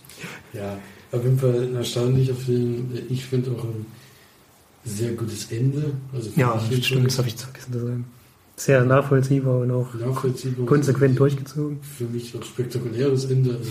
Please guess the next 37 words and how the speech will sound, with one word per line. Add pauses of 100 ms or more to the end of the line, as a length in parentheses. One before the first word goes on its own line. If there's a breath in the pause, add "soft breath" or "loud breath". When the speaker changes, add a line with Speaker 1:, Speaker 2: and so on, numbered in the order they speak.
Speaker 1:
damit
hatte
ich
in, (400)
in
dem
Moment
überhaupt
nicht
gerechnet. (800 loud breath)
Äh,
das, (420)
wenn's
überraschend
ist,
finde
ich
aber
besonders
gut,
dann
bleibt's
mir
nämlich
auch
in
Erinnerung.
Sonst
hätte
ich
das
Ende
schon
längst
jetzt
vergessen
gehabt.